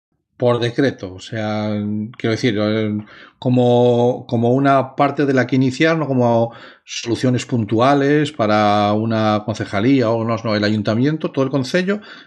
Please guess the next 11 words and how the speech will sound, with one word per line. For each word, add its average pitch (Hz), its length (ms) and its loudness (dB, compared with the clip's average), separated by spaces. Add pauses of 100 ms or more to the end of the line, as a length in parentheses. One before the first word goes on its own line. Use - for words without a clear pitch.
ha 117 100 0
decidido 131 480 2
que 107 140 -4
toda 143 300 0
su 151 100 -2
administración 131 880 0 (560)
va 117 460 2
a - 20 4
emplear, 120 680 2
eh, 101 960 -2
software 107 800 -2